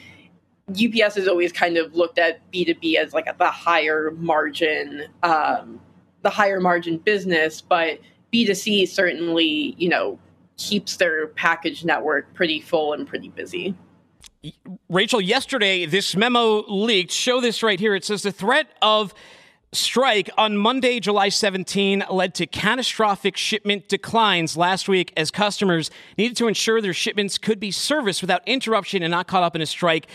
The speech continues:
Speaker 2: of undeterminate length. As a result of these unfortunate circumstances and the impact on the network, we are limiting pickup operations in all terminals over the coming days. The company is focused on delivering existing shipments in the network to its valued customers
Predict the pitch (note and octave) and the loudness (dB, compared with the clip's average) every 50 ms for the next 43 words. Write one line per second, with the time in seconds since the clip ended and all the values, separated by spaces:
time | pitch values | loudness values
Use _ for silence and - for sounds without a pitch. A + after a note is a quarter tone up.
0 | - - - - - F3 E3+ - - F3 F#3 F3+ F3 - F3+ F#3 F3 D#3+ D#3+ C#3 | -20 -20 -16 -2 -2 0 0 2 0 0 0 0 -2 0 0 2 2 2 2 2
1 | D3+ D#3 D#3+ D#3 D3 - - - - - - F#3+ A#3 A3+ A3+ B3 A3+ D#3+ G#3+ C4 | 2 2 2 0 0 -4 -10 -20 -16 -4 0 0 0 2 2 0 2 2 2 0
2 | C4+ C#4 B3 A#3+ F#3 G#3 F#3+ - - A#3 A#3 A3+ G3+ F#3 - - A#3+ A#3 A3 F#3+ | 0 0 -2 0 0 0 0 2 2 0 0 0 -2 -4 -4 -2 -2 -2 -2 -2
3 | - G3+ F#3+ - - - F#3 F#3 F#3 F3 - F#3+ A#3 - A3+ G#3+ G#3+ - F#3 E3 | -2 -2 -2 -2 -2 -2 -2 0 0 0 0 0 0 2 0 0 0 0 0 2
4 | E3+ A3 - A#3 F#3 D#3 - D#3+ F3 F3 E3+ D#3 D#3 F3+ B3+ D#4 E4 E4 D#4+ D4+ | 2 0 0 0 0 0 0 0 2 2 2 2 2 2 0 0 0 -2 -2 -2
5 | - - A#3+ - C4+ C4+ - - F3+ F3+ G3 F#3 F3+ E3+ E3 D3 - F3 D3+ C3+ | 0 -2 -2 0 0 -2 0 2 2 2 2 2 2 0 0 0 -2 -2 -2 -2
6 | E3 C3+ D#3 G3+ A#3 A3 - G#3 A3+ G#3 F#3+ E3 C#3 E3 D3+ D3+ C#3+ - - E3 | -2 0 0 0 0 0 0 0 0 2 2 2 0 0 0 -2 -2 -4 -2 -2
7 | F3 F3 E3 C#3+ E3 D3 C3 A2+ G#2+ - - - - - - - F#3+ - G#3 A#3 | 0 0 0 2 2 2 2 0 -4 -8 -14 -20 -20 -12 -4 -4 -2 0 0 0
8 | A#3+ C#4+ D4 C4 G#3 E3 - - - A3+ A#3+ A#3+ C#4 C4 - - - G#3+ G3+ E3 | 0 0 0 0 0 -2 -2 -2 0 0 0 0 -2 -6 -6 -2 -2 -2 0 0
9 | E3+ E3+ G#3 G3+ F3 G3+ G3+ F3 D3 B2 D#3 A3+ G#3+ - A#3+ G#3 - - F#3+ G3 | 0 0 0 0 0 0 -2 -2 -2 -4 -4 -4 -2 -2 -2 -2 -2 -4 -4 -4
10 | F3 - E3+ E3 D#3+ E3+ F3 G3 G3 G3 - - E3 D3 A#2+ B2+ E3+ E3 F#3+ G3+ | -4 -2 -2 -2 0 0 2 2 2 0 0 -2 -4 -4 -2 0 0 2 2 0
11 | G3 F3 - F3 F#3 E3+ - F#3 F#3+ F#3+ E3+ - | -2 -2 -2 -2 -2 -2 0 0 0 0 0 -2